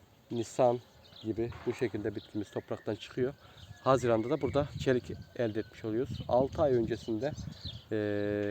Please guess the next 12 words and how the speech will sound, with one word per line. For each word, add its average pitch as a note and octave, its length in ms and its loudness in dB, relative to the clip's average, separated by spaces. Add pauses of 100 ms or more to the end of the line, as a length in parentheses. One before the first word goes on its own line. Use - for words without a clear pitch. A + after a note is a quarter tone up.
(760)
üretime B2+ 400 6
başlamış A2+ 480 4
oluyoruz. A2 500 -2
Yani A2 280 4
üretimi A#2 500 2 (680)
hızlandırmış A2+ 640 2
oluyoruz G#2 360 -2
arkadaşlar. - 580 -6 (520)
Bir C#3 180 4
de C#3 40 6
eğer, C3+ 380 4
e, A2+ 420 4